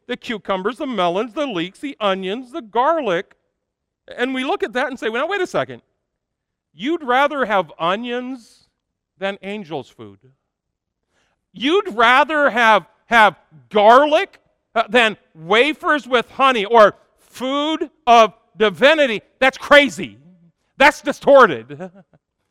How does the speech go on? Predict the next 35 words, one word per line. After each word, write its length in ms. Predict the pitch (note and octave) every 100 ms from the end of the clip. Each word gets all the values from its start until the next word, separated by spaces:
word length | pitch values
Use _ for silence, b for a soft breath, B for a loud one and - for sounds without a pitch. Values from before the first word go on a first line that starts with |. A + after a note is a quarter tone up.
| _ _ _ _
Uh, 80 | -
but 160 | D#3 F3+
I 80 | C4+
would 160 | B3
say 160 | G#3 F3+
not 240 | F3+ A#3
any 160 | A3 E3+
crazier, 560 | - G#3 A#3+ F3+ D#3+
not 180 | D#3+ F#3+
any 140 | G#3 F#3+
more 200 | E3+ E3+
distorted 720 | C#3+ - F3 G#3 G3 D3+ C3+
than 380 | C#3 C3+ B2+ B2+ _ _ _ _ _ _ _ _ _ _
someone 500 | - F#3 A#3 A#3 G#3+
that 100 | F#3+
would 140 | E3+
leave 240 | D#3 G#3 G3+
their 160 | E3+
wonderful 500 | D3+ F#3 F#3+ - C#3+
wife 360 | C#3 F3+ G3 D#3 -
for 120 | D3+
some 520 | - F3 F3+ F3 E3 _ _ _ _ _ _
belligerent 640 | B2+ F#3 F3+ G3+ G#3+ G#3+ D#3
blonde, 380 | F3 F#3+ E3 -
some, 440 | G3 F#3+ F#3 E3+ _ _ _
some, 380 | _ G3 F3 D3 _ _ -
uh, 140 | D#3 C#3+ _
floozy 720 | _ - G#3 A#3+ B3+ F#3 A3 F#3
of 80 |
a 80 | E3+
friend 400 | - G#3+ G#3+ F3+
they 80 | E3+
have 180 | G3+ F3
at 100 | D3
work. 400 | E3 A3+ F3+